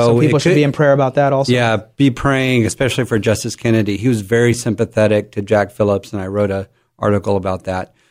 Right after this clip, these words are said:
Speaker 2: As far as nifla, um, that's a big prayer project too. W-,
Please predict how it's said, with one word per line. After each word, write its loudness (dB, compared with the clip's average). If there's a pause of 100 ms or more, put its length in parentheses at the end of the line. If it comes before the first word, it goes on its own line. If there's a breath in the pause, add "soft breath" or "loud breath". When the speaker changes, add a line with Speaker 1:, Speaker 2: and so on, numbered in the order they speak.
(200)
Speaker 2:
As -6
far 2
as 2
nifla, 2 (480 soft breath)
um, 2
that's 0
a 2
big -2
prayer 2
project 0
too. 4
W-, -6